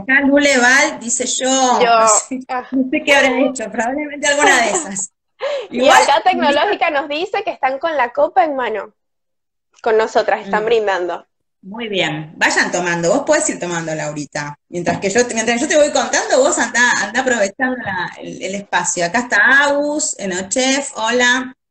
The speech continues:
Speaker 1: Bueno, ahora todos los que se van re-, los que se van sumando. Bueno, eh, te decía,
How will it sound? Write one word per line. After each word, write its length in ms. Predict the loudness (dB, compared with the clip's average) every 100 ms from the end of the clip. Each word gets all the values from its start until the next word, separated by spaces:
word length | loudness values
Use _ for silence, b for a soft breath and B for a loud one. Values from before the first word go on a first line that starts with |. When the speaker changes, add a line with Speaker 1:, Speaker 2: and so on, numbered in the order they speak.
| _ _ _ -10
Speaker 1:
Bueno, 160 | -2 2
ahora 160 | 2
todos 180 | 2 0
los 100 | 0
que 100 | -4
se 100 | -2
van 160 | -2 -2
re-, 160 | -6
los 140 | -6 -8
que 100 | -6
se 100 | -2
van 200 | 0 0
sumando. 500 | -2 -6 -8 -12 -18 B B B B B B -20 -2
Bueno, 420 | 0 2 -2 -4 -16 _
eh, 360 | 0 0 0 0
te 80 | 0 2
decía, 600 | 0 -2 0 -2 -4